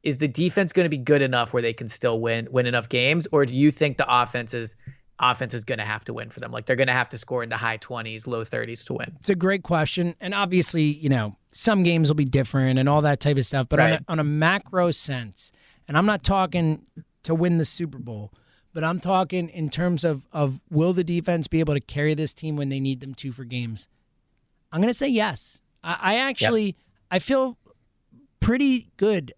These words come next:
Speaker 2: about this defense, Elliot. I really do. Uh, like we talked about, I think that D-line is, is underrated. I think the inside, interior of the D-line is going to be elite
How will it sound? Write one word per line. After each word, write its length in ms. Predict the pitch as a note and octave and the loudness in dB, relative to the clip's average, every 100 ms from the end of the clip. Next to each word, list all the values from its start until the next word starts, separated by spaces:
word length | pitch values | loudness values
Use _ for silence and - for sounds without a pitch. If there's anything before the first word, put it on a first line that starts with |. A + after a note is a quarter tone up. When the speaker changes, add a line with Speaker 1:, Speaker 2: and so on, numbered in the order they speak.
| - | -2
Speaker 2:
about 240 | D3 C#3+ | 0 0
this 160 | D3 B2 | -4 -6
defense, 420 | D3+ C#3+ A#2+ A2 | -6 -6 -10 -14
Elliot. 320 | G#2 A#2 A#2 | -12 -12 -8
I 60 | D3 | 0
really 300 | D3 A3+ A3 | 2 2 2
do. 420 | D#3+ E3 C#3+ B2+ - | 2 4 2 -2 -8
Uh, 140 | C#3+ | -10
like 200 | - F#3+ | -4 -4
we 60 | A#3 | -4
talked 260 | F#3+ F#3+ F3 | -2 -2 -2
about, 120 | E3 | -6
I 60 | C#3+ | -8
think 240 | - G#3+ | -10 -6
that 220 | G#3+ G3 | -4 -4
D-line 360 | G#3 G3+ F#3+ F#3 | -8 -12 -6 -4
is, 160 | D3+ - | -6 -6
is 160 | E3+ D#3+ | -2 0
underrated. 640 | F#3+ F#3+ D#3 D#3+ E3+ B2 - | 2 2 2 2 2 -2 -6
I 80 | |
think 160 | D3+ F3+ | -6 -6
the 120 | E3+ | -4
inside, 360 | F3+ F#3+ G#3 G#3+ | -6 -2 -4 0
interior 460 | G#3 A3+ - A3+ G#3 | 2 2 0 0 0
of 60 | |
the 60 | F3+ | 2
D-line 300 | F#3 F#3 F3 | 0 0 0
is 80 | - | 0
going 200 | F3+ E3 | 0 0
to 40 | |
be 220 | E3 D#3+ - _ _ | 0 0 -2 _ _
elite 380 | G3+ G3 G#3+ | 0 2 2